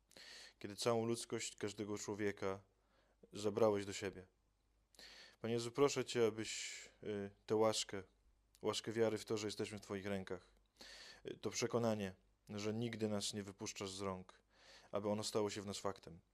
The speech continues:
aby stało się w nas ciałem. Abyśmy bez względu na to, co się z nami dzieje, kim jesteśmy, jakie trudności mamy w życiu,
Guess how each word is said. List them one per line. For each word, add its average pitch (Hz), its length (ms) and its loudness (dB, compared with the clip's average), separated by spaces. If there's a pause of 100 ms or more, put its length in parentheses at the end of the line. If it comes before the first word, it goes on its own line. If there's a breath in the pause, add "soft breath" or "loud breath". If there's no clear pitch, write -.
(120)
aby 101 180 -6
stało 101 260 0
się 101 100 -6
w 95 40 -10
nas 98 160 -6
ciałem. 87 360 -4 (680 loud breath)
Abyśmy 107 400 0
bez 107 140 -2
względu 113 320 0
na 110 140 2
to, 101 440 0 (560)
co 104 120 -8
się 104 80 -4
z 104 60 -6
nami 107 220 -2
dzieje, 113 280 2
kim 104 180 -6
jesteśmy, 98 580 -4 (420)
jakie 104 200 -4
trudności 107 480 -4
mamy 98 200 -2
w 98 40 -6
życiu, 98 380 -6